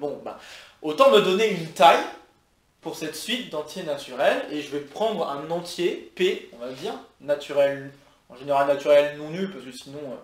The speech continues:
euh, même naturel plus grand que deux, ça semble avoir du sens, donc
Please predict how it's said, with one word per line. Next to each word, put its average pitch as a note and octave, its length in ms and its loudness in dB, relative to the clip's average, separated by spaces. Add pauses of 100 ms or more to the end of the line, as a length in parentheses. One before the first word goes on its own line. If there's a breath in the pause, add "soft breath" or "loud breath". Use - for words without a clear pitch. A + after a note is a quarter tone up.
(540 loud breath)
euh, - 60 -12
même C3 360 -6
naturel C#3+ 500 -2
plus D#3+ 140 -12
grand D#3+ 220 -2
que D#3+ 120 -6
deux, F3 240 -6
ça B2 380 -6
semble C#3 300 -8
avoir B2+ 300 -6
du C3 60 -18
sens, - 480 -8
donc C3+ 160 -16